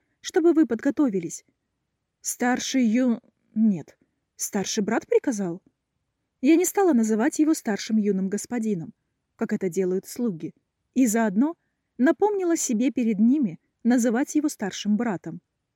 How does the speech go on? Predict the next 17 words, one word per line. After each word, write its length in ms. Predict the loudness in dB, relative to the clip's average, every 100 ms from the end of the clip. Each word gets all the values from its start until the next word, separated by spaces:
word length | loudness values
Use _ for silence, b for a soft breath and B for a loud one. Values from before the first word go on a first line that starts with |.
| _ _
В 120 | -2
конце 420 | 0 2 2 2
концов, 540 | 2 0 0 0 0 0
я 140 | 0
была 220 | 2 0
дочерью 520 | 0 -2 -2 -2 -2 -4
этой 260 | -6 -4
семьи, 500 | -2 0 0 -2 -8 _ _ _ _ -2
пусть 240 | 0 0
и 40 |
самым 340 | 0 2 4 4
младшим 440 | 2 -2 -2 -2
ее 280 | 0 0 -2
членом. 500 | -4 -4 -4 -4 -12 _ _ _ _ _ _ -2
В 100 | 2
любом 320 | 2 2 -2
случае, 480 | -4 -8 -8 -10